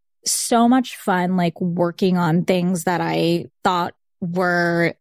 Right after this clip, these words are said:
certainly different than work that I've done before, but allowed me to try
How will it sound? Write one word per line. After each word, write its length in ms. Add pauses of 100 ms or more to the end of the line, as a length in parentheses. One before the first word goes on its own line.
(140)
certainly 460
different 420
than 240
work 220
that 100
I've 120
done 220
before, 600 (300)
but 480 (540)
allowed 420
me 120
to 100
try 800